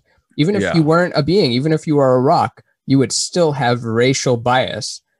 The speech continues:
Speaker 1: And you can
Speaker 2: Right.
Speaker 1: only solve it by reading Robin DiAngelo's White Fragility for nineteen ninety-five and for a hundred thousand dollar speaking fee.
Speaker 2: Yeah, I think that there's always going to be some level of, like, bigotry and racism,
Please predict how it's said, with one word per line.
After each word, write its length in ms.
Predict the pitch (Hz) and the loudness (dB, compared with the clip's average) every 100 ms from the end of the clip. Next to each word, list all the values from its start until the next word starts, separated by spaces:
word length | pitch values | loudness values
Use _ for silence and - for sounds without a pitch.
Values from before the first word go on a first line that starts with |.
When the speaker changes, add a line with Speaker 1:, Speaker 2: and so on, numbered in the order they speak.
| _ | _
Speaker 1:
And 120 | 123 | -6
you 60 | 123 | -2
can 160 | 131 131 | -2 0
Speaker 2:
Right. 80 | |
Speaker 1:
only 240 | 135 160 160 | 0 2 0
solve 420 | - 139 135 123 | 0 0 0 0
it 160 | 107 - | -4 -4
by 180 | 123 117 | -2 0
reading 520 | 107 120 131 127 117 | 0 0 0 -2 -4
Robin 380 | 110 123 123 123 | 0 2 2 -2
DiAngelo's 840 | 117 117 117 120 120 107 107 - - | -2 -2 -2 -2 0 0 -2 -8 -12
White 340 | 123 123 139 | -4 -2 -2
Fragility 800 | - 139 127 120 107 98 104 117 _ _ _ | -6 -10 -6 -4 -4 -8 -10 -12 _ _ _
for 160 | - 107 | -4 -4
nineteen 560 | 107 123 131 - 139 123 | -2 -2 -2 -2 -4 -2
ninety-five 800 | 117 117 113 131 107 104 104 104 | -4 -4 -6 -4 -2 -4 -6 -8
and 260 | 104 110 | -12 -12
for 220 | - 98 | -12 -8
a 100 | 104 | -8
hundred 240 | 104 135 117 | -6 -8 -6
thousand 280 | 117 117 113 | -4 -4 -6
dollar 120 | 110 | -8
speaking 400 | - 113 107 - | -8 -12 -12 -12
fee. 300 | - - - _ _ _ _ | -10 -12 -12 _ _ _ _
Speaker 2:
Yeah, 300 | 143 135 131 | 0 2 2
I 120 | 120 | -2
think 260 | 120 151 139 | -4 -8 -6
that 160 | 147 | -6
there's 220 | 139 127 - - | -4 -4 -6 -2
always 580 | 123 147 143 151 151 | 0 2 2 0 0
going 340 | 131 127 120 120 | -2 0 0 0
to 40 | |
be 380 | 107 110 107 107 | -2 -2 -2 -4
some 360 | 101 - 117 113 | -6 -4 -2 -2
level 480 | 110 104 98 104 101 | -2 -2 -2 -4 -4
of, 140 | 90 | -4
like, 280 | 95 95 _ | -4 -6 _
bigotry 520 | 117 110 110 - 110 | -4 -2 -6 -4 -4
and 120 | 104 | -2
racism, 640 | 95 98 101 101 95 104 98 | -2 -4 -4 -8 -6 -6 -6